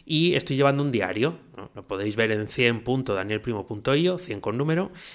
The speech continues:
y, eh, estoy utilizando Gatsby, que es un, eh, generador de páginas estáticas, que me ha dado algún problemita para ponerlo en marcha. Entonces, eh, eh, Óscar, ahora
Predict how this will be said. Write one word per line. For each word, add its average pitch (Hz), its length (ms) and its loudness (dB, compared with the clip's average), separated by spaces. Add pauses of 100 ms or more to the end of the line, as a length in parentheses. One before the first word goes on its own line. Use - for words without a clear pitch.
(120)
y, 160 380 2
eh, 117 160 -2
estoy 143 180 0
utilizando 147 540 2
Gatsby, 147 480 0
que 139 80 0
es - 160 -4
un, 139 380 -4
eh, 101 380 -6
generador 110 420 0
de 120 100 -2
páginas 110 420 -4
estáticas, - 580 -10 (380)
que 180 140 6
me 190 100 6
ha 180 60 4
dado 170 180 8
algún 147 220 6
problemita 131 560 2
para 120 180 4
ponerlo 107 300 -2
en 110 80 -4
marcha. - 340 -6 (640)
Entonces, 127 580 2
eh, 101 380 0 (140)
eh, 98 320 -4
Óscar, 120 640 0
ahora 87 280 -6